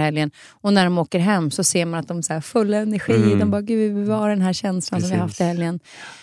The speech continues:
Speaker 1: Alltså här, vilken lycka att få ha det här jobbet.
Speaker 2: Ja.
Speaker 1: Eh,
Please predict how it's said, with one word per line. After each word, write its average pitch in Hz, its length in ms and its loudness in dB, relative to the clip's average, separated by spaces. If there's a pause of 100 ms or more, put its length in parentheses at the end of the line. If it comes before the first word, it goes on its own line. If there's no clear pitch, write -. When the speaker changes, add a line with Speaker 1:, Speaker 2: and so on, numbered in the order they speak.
(260)
Speaker 1:
Alltså 240 160 2
här, 190 140 2 (200)
vilken 220 600 -4 (180)
lycka 240 500 0
att - 140 -2
få - 200 -4
ha 185 280 2
det 185 60 0
här 175 220 2
jobbet. 262 400 -2
Speaker 2:
Ja. - 140 -6 (600)
Speaker 1:
Eh, - 0 -